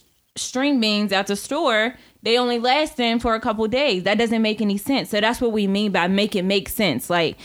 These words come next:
you gotta, like, think about these things. And unfortunately, Whole Foods are a little bit more expensive than, um, Whole Foods are a little bit more expensive than, uh, processed foods.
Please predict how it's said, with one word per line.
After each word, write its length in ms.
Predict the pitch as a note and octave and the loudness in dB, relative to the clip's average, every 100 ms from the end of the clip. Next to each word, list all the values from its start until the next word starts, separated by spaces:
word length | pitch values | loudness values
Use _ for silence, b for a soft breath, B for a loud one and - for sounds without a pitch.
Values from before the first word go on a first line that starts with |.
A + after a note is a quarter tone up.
| B B - | B B -4
you 140 | A3+ | 0
gotta, 380 | A#3 A3 G3+ - | 2 2 2 0
like, 220 | A3 G3+ - | -2 -2 0
think 180 | D#4 | 0
about 280 | D#4 A#3 G#3+ | 0 0 0
these 160 | G#3 G#3 | -2 -2
things. 260 | G#3 G#3 | 0 0
And 140 | G3 G3+ | 2 0
unfortunately, 920 | G3+ D4+ E4+ D#4+ B3+ A3 G#3+ G#3+ G#3 B B | 0 0 0 0 0 0 0 0 -4 B B
Whole 240 | C#4 D4 | 0 0
Foods 300 | - B3+ A#3+ - | 0 -2 -2 -2
are 180 | G#3+ B3 | 0 2
a 60 | |
little 180 | A#3 A3 | 2 0
bit 180 | G#3 F#3 | -2 0
more 160 | G3 F#3 | 0 0
expensive 800 | F#3 - G#3+ A3+ A#3 A3 A3+ - | -2 -2 -2 0 0 0 -2 -8
than, 640 | E3+ G3 F#3+ F#3 F3+ E3+ - | -2 0 2 2 0 -2 0
um, 640 | F3 F3 E3 D3 C3+ G3 - _ _ _ - B B B B - - | 2 2 2 0 0 -2 -4 _ _ _ -14 B B B B -8 -8
Whole 200 | G#3 A#3+ | 0 0
Foods 200 | B3+ B3+ | 2 0
are 40 | A3 | 0
a 20 | |
little 180 | G#3 G#3+ | 0 0
bit 140 | G3+ | 0
more 160 | F#3+ F3+ | 0 0
expensive 640 | F3+ - G#3+ G#3+ G3 E3+ | -2 -2 -2 0 -2 0
than, 520 | E3+ F3+ F3 E3+ D#3+ - - | 0 2 2 2 0 0 0
uh, 260 | D#3+ D3+ | 2 2
processed 600 | C#3+ A#3+ B3+ - G3 - - | 0 0 0 2 -4 -4 -2
foods. 480 | E3 D#3 D#3 - | 0 2 -2 -6